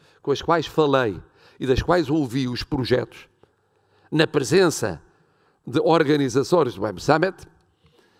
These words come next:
e ao verificar o número de iniciativas em torno do digital que se acumulam este ano,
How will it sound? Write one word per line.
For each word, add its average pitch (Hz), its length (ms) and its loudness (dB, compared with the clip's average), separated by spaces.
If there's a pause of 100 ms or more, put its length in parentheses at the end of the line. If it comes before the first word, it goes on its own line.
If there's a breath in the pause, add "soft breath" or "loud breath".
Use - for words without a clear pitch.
(640 soft breath)
e 190 220 0
ao 196 100 2
verificar 180 600 -2
o 170 80 0
número 185 320 0
de 160 100 -2
iniciativas 165 640 -2
em 151 120 0
torno 175 280 0
do 156 120 -6
digital 143 920 -2
que - 80 -16
se - 80 -8
acumulam 156 500 -2
este 127 220 -2
ano, 175 300 -2